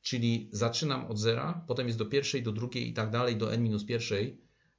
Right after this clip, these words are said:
e, co oznacza, że tych wyrazów jest, e, n, czyli do potęgi n przez jeden odjąć jedna trzecia. No to trochę uporządkuję, czyli jeden minus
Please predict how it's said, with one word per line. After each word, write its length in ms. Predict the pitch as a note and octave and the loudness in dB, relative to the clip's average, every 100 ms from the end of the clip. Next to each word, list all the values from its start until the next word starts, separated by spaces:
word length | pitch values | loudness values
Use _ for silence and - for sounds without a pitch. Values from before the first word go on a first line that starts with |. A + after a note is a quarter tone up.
| - | -6
e, 540 | F#2+ F#2+ F#2+ G2 G2 | -2 0 2 2 2
co 180 | - A#2+ | 0 0
oznacza, 360 | A2 A#2+ A#2 | 2 2 0
że 120 | A2 A2 | 0 0
tych 180 | G#2+ | -2
wyrazów 460 | G#2 F#2+ G2+ G#2 F#2 | 0 2 2 0 -2
jest, 440 | F2 E2+ - - _ _ _ - | -2 -4 -8 -16 _ _ _ -6
e, 40 | E2+ E2 D#2+ - - | -2 0 -2 -6 -8
n, 560 | F2 F#2 A#2+ F3 G#3+ - - _ _ _ _ - - _ _ _ _ _ _ _ _ _ _ _ _ _ _ _ - _ - _ _ - | -4 -2 0 0 0 -4 -12 _ _ _ _ -20 -20 _ _ _ _ _ _ _ _ _ _ _ _ _ _ _ -20 _ -20 _ _ -4
czyli 280 | E3+ B2 | 0 2
do 100 | F2 | 0
potęgi 500 | E2+ F2+ F2+ E2+ C#2 - | -2 -4 -2 -2 -4 -4
n 420 | D3 F#3+ G#3 - - - | -2 0 -2 -4 -14 -8
przez 460 | - F3+ - - F#2 | -2 -2 -2 -10 -6
jeden 460 | G#2+ B2 A#2 A#2 | -2 0 0 -4
odjąć 480 | F2+ F2+ F#2 F#2 - | -4 -6 -4 -6 -6
jedna 600 | E2+ E2 E2+ E2 F2 - _ | -2 -2 0 0 -2 -6 _
trzecia. 500 | - - D#2+ - - - _ _ _ _ _ _ _ _ _ _ _ _ _ _ _ | -10 -6 -4 -6 -12 -18 _ _ _ _ _ _ _ _ _ _ _ _ _ _ _
No 80 | D3+ | -8
to 100 | - | -2
trochę 220 | C#3+ C3 | 0 0
uporządkuję, 600 | A2 A2 G#2 F#2+ D#3+ C3 | 0 0 0 -2 -2 -2
czyli 240 | - G2+ | -2 -2
jeden 280 | G#2+ - A2 | -2 0 2
minus 440 | G#2 G2 E2+ - | 2 0 -4 -8